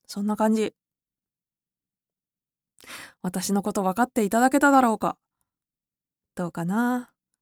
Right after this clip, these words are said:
どうかな。今の服装を解説してください。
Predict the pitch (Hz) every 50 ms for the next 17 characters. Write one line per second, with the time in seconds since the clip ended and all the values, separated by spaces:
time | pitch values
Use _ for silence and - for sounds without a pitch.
0 | _ _ - 220 214 - - 190 196 220 240 254 262 269 - _ _ _ _ _
1 | _ _ _ _ _ _ _ _ _ _ _ _ _ _ _ _ _ - 240 262
2 | 339 349 339 320 285 214 - - _ _ _ _ _ _ _ _ - 247 - 277
3 | - 330 311 311 302 302 294 294 - - _ _ _ _ _ _ _ _ _ -
4 | - 311 - - _ _ _ _ - 247 254 254 - 277 - 285 277 - 302 294
5 | 302 277 285 277 311 311 285 -